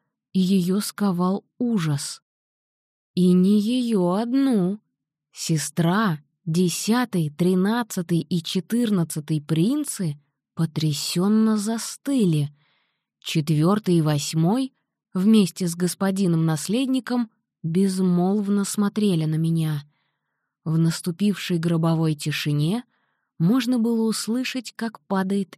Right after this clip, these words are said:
иголка. В конце концов,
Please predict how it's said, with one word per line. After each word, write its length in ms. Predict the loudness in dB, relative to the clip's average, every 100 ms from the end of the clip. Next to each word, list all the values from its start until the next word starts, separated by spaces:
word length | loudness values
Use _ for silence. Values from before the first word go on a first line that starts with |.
| -8
иголка. 800 | -6 -4 -2 -2 -4 -6 -10 -10 _ _ _ _ _ _ _
В 160 | _ _
конце 420 | -4 -2 -2 -6
концов, 560 | -2 -4 -2 -4 -4